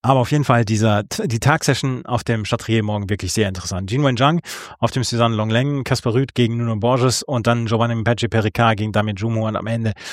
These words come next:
Arina Sabalenka gegen Jill Teichmann. Eva Lüß spielt auf dem Court sieben, Court sieben gegen Victoria Mboko und zeitgleich spielt dann nämlich auch noch, äh, Daniel Altmaier morgen sein Spiel auf dem Court.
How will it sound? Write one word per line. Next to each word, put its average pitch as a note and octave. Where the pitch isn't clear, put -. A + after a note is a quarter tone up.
Arina A2+
Sabalenka A2+
gegen A2
Jill A2
Teichmann. A#2
Eva C#3+
Lüß G3+
spielt C3+
auf A#2+
dem A#2
Court C3
sieben, C#3
Court C3+
sieben C3
gegen B2+
Victoria C3
Mboko D3
und B2
zeitgleich A#2
spielt A#2
dann A2
nämlich G#2+
auch G#2+
noch, G#2
äh, A#2
Daniel A#2+
Altmaier G#2
morgen G#2
sein G2+
Spiel C3+
auf F3+
dem F#3+
Court. G#3